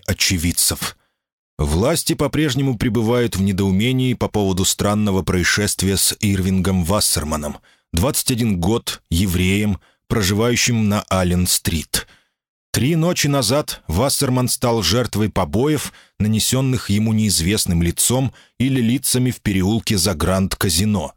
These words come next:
на Брум-стрит, танцзалом, популярным среди еврейской молодежи этого района. Свидетели, обнаружившие пострадавшего, вызвали полицию, но преступник или преступники успели скрыться с места происшествия.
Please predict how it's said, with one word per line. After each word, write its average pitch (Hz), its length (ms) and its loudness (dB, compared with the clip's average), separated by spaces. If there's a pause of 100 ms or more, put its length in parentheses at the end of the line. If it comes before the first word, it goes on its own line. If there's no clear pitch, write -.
на 87 180 0
Брум-стрит, 85 840 -2 (420)
танцзалом, 117 680 0
популярным 107 560 0
среди 95 320 0
еврейской 92 500 0
молодежи 85 600 0
этого 92 400 0
района. 76 540 -2 (440)
Свидетели, 160 720 0
обнаружившие 123 720 0
пострадавшего, 117 840 0 (300)
вызвали 98 500 0
полицию, 120 720 0 (300)
но 131 160 0
преступник - 840 -2
или 135 140 0
преступники 120 800 -2
успели 104 480 0
скрыться 107 520 -2
с - 120 -2
места 92 320 0
происшествия. 87 880 -2